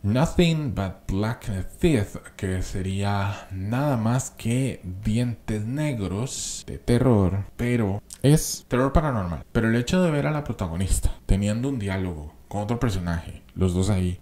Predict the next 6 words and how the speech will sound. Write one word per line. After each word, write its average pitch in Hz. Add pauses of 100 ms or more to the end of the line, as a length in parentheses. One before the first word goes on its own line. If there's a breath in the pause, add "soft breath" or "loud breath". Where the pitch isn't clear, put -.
discutiendo 101
y 113
hablando, 92
rodeados 117
de 113 (220)
fantasmas, -